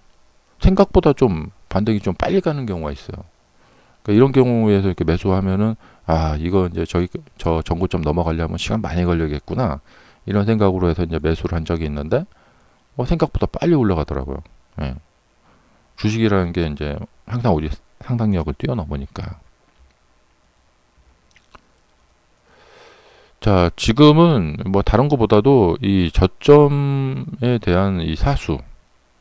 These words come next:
이게 뭐 가장 중요합니다. 저점을 이렇게 사수를 하면은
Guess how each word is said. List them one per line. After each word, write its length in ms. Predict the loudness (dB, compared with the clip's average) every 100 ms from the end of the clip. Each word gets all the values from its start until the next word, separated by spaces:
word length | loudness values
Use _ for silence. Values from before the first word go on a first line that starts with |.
| _ -20 -10
이게 200 | -6 -4
뭐 160 | -6 -2
가장 240 | -2 -2
중요합니다. 680 | -6 -6 -4 -4 -4 -6 -8 -14 _ _ _ _ _ _ _ _ _ _ -20 _ _ -20 -20
저점을 1040 | -4 -4 4 4 6 4 4 4 2 0 -4
이렇게 180 | -6 -10
사수를 520 | -4 -4 -2 0 0
하면은 680 | 0 0 0 0 -2 -2